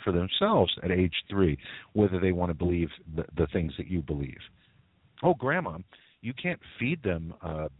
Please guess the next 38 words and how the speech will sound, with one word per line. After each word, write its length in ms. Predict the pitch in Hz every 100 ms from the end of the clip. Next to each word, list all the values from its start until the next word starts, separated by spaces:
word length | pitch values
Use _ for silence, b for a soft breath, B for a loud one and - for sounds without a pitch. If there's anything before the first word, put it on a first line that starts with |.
| _
a 80 | 87
fattening 420 | - 101 98 90 - -
snack. 320 | 151 143 156 - _ _ _ _ _ _ _ _ _ -
You 100 | 123
know, 100 | 123
that 180 | 139 160
we've 260 | 120 131 -
proven 320 | 151 214 156
that 160 | 90 80
that's 300 | 101 - 107
not 180 | 85
healthy 320 | 78 175 - 127 -
for 160 | 78
you. 120 | 87 - B B -
Look 160 | 135
at 80 | -
the 80 | 123
Obama 480 | 113 101 120 151 135
lunches 420 | 175 240 - 78 - - _
that, 160 | 90 -
that 120 | 85
we're 140 | 80 80
serving. 420 | - 85 69 - B B B B 95
I 40 |
mean, 180 | 98 92
that, 140 | 90 -
that, 300 | 82 80 80
that 180 | 85 82
crap 380 | - - 175 160
that 120 | 85
nobody 220 | 80 87
wants 260 | 92 95 -
to 60 | 85
eat." 320 | 120 151 - _ _ _ _ _ _ _ _ -
Um, 160 | 113 -
th-, 120 | 147 -
it's 280 | 131 131 - -
just 260 | 131 139